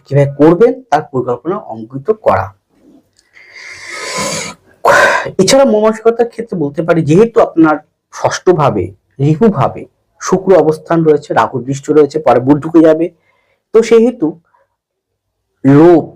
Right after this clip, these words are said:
মোহ, যেহেতু রাহুর দৃষ্ট পড়ছে শুক্রের উপরে এবং পরবর্তীকালে বুধের উপরে পড়বে, লোভ,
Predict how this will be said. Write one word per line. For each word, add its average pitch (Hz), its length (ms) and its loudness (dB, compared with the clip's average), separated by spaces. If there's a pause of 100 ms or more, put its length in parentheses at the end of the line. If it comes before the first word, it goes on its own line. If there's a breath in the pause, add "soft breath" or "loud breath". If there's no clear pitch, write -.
মোহ, 139 520 -4 (260)
যেহেতু 165 340 0
রাহুর 185 500 0
দৃষ্ট 196 280 -4
পড়ছে 175 360 -4
শুক্রের 160 340 -2
উপরে 170 400 2 (180)
এবং 139 140 -2
পরবর্তীকালে 135 460 0
বুধের 127 260 0
উপরে 165 180 -2
পড়বে, 160 440 2 (440)
লোভ, 190 440 4